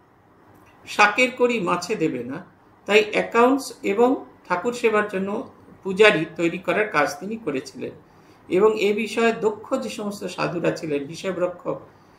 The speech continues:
সেই সেখানে আলাদা করে class হতো। কয়েক বছর আগে শুধু তার উৎসাহে শুরু হয়েছিল, কলকাতা ভাব প্রচার পরিষদ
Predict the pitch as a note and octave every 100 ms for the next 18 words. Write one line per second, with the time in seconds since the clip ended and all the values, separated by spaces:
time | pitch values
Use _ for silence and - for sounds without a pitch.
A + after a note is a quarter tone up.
0 | - - G#3 G#3 G#3+ G#3 A#3+ A#3 A#3 F3
1 | F3+ F#3 G#3 G#3 A3 B3 E3+ E3 D#3 D#3+
2 | - C#3 - G#3 G#3+ A3 A3 - A3 A#3
3 | G3+ G3+ A#3 - G#3+ - - - _ _
4 | F#3 F#3+ G3+ - G#3 F#3 - G3 F#3+ E3
5 | F3+ E3 E3 E3 - - D#3+ D#3 D#3 D#3+
6 | - E3 E3 D#3 -